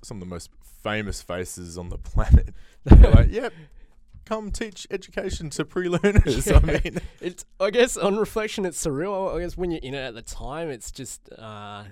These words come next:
Speaker 2: it's part of your day-to-day. I
Speaker 1: So,
Speaker 2: guess
Speaker 1: so who were some of the drivers that you
Speaker 2: Yeah,
Speaker 1: got involved?
Speaker 2: I remember Felipe Massa was always big with his time, and Jenson Button was always very giving. Uh,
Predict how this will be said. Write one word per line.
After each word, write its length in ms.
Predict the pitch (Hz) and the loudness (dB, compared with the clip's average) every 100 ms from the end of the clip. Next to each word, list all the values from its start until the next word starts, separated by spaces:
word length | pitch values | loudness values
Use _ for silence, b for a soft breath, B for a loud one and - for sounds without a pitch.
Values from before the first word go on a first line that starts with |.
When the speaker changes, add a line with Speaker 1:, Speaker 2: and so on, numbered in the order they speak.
| 104 | -20
Speaker 2:
it's 160 | 107 - | -20 -20
part 240 | - 123 | -14 -14
of 60 | 107 | -16
your 60 | |
day-to-day. 360 | 98 110 101 101 | -18 -18 -16 -10
I 20 | |
Speaker 1:
So, 140 | 127 170 | -8 -8
Speaker 2:
guess 120 | 151 | -2
Speaker 1:
so 120 | 151 - | -2 0
who 100 | 170 | 2
were 80 | 165 | 2
some 180 | - 143 | 0 -6
of 60 | |
the 60 | 120 | -6
drivers 500 | 117 110 107 104 92 | -2 0 0 -4 -8
that 160 | 95 82 | -8 -8
you 260 | 92 92 | -8 -8
Speaker 2:
Yeah, 60 | - | -10
Speaker 1:
got 120 | 104 92 | -12 -10
involved? 340 | 87 90 165 | -10 -10 -10
Speaker 2:
I 40 | |
remember 280 | 165 175 175 | -10 -8 -8
Felipe 380 | 143 - 135 135 120 110 | -10 -10 -10 -10 -12 -12
Massa 380 | 110 123 - 113 | -14 -14 -14 -14
was 180 | 110 | -14
always 300 | 113 110 107 | -14 -14 -16
big 180 | - 113 | -20 -20
with 120 | 107 104 | -20 -18
his 160 | 107 | -18
time, 480 | - 107 107 107 107 | -16 -16 -16 -16 -16
and 200 | 98 98 | -16 -18
Jenson 340 | - 107 - 95 | -18 -18 -20 -20
Button 300 | 104 98 107 | -20 -20 -20
was 140 | 98 | -20
always 240 | 107 101 95 | -20 -20 -20
very 220 | 101 98 | -20 -20
giving. 600 | 104 98 101 98 104 101 | -20 -20 -20 -20 -20 -20
Uh, 580 | 101 98 98 95 95 | -20 -20 -20 -20 -20